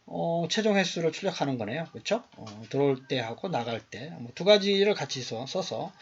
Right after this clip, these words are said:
확인을 하는 방법입니다. 어, 그 다음에 이제 마우스 다운하고 마우스 업이죠. 어, 그래서,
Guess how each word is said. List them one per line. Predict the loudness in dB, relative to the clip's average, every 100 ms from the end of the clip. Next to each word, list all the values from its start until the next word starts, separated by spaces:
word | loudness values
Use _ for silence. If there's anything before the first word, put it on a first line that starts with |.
| -20 -20 -20 -10
확인을 | -4 0 2 2
하는 | 0 -2 -4
방법입니다. | -6 -8 -10 -12 -14 -16 -14 -16 -16 _ _ _ _ _ _ _ _ _ _ _ _ _ _ _ -20 _ _ _ _ -8 -8 -10 _ _ _ -20 -18 -18 -20 _ _ -8
어, | -2 -2
그 | 8
다음에 | 12 12 12 8
이제 | 8 8
마우스 | 12 12 12 10
다운하고 | 6 10 10 10 10 10 10
마우스 | 10 10 8
업이죠. | 2 2 4 2 2 _ _ _ _
어, | -8 -4 -2
그래서, | 0 2 8 8 6